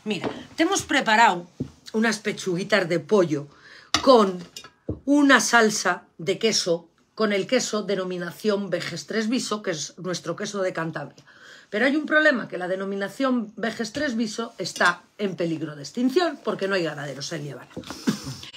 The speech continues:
Y luego, ¿qué lleva la salsa? Pues la salsa lleva nuestro queso Vejes Tres Viso y la nata de nuestros ganaderos de leche, que hemos bajado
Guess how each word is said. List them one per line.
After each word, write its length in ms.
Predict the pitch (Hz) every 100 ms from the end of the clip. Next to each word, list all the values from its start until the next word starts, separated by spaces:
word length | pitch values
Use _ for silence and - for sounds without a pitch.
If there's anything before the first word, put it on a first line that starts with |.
| -
Y 100 | 330
luego, 420 | 381 359 320 320 - - -
¿qué 120 | 302
lleva 240 | 320 311
la 120 | 302
salsa? 420 | 277 311 285 - -
Pues 160 | 220
la 80 | 233
salsa 320 | 220 269 269
lleva 300 | 262 214 160 -
nuestro 460 | 233 233 214 226
queso 260 | 285 285 185
Vejes 300 | 190 190 254
Tres 220 | 277 277
Viso 340 | 233 214 233 220 - - -
y 140 | - 330
la 160 | 339
nata 500 | 311 277 254 220 220 - _ _ _ _
de 140 | 240 254
nuestros 380 | 254 - 247 220
ganaderos 480 | 226 220 208 233 233
de 80 |
leche, 420 | 254 240 262 269 -
que 180 | 320 311
hemos 260 | 311 330
bajado 560 | 294 - 240 226 233